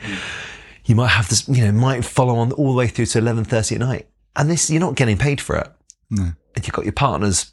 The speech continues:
Speaker 2: kind of looking, looking at me, thinking, "Why on earth am I, am I writing these texts at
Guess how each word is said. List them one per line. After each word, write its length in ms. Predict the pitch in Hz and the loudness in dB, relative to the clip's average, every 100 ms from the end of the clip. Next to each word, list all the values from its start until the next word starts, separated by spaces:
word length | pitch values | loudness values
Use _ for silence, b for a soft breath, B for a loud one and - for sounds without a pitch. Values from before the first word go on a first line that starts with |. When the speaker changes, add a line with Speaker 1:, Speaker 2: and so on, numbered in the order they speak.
| - - | -12 -2
Speaker 2:
kind 160 | 98 | 0
of 60 | 95 | 2
looking, 400 | 104 104 98 - | 2 2 0 0
looking 360 | 101 98 - 101 | 0 0 2 0
at 80 | 90 | 2
me, 180 | 98 | 2
thinking, 380 | 92 98 98 101 | 2 0 0 2
"Why 240 | 113 117 110 | 2 2 2
on 80 | |
earth 280 | 110 101 - | 2 2 0
am 120 | 95 | 0
I, 200 | 90 87 - B B B B | 0 0 -4 B B B B
am 80 | 87 | 0
I 200 | 92 82 - - - | 2 0 -4 -16 -4
writing 320 | 107 98 101 | -2 -2 -2
these 140 | 98 | -2
texts 400 | - 101 - - | -2 -4 -2 -4
at 140 | 80 | -4